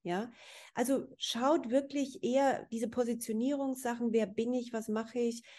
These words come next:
äh, und was leitet sich dann daraus auch ab an Kommunikationskanälen? Ihr müsst auswählen,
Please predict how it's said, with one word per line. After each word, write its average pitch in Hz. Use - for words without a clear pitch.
äh, 208
und 214
was 233
leitet 226
sich 233
dann 220
daraus 226
auch -
ab -
an 220
Kommunikationskanälen? 208
Ihr 196
müsst 262
auswählen, 185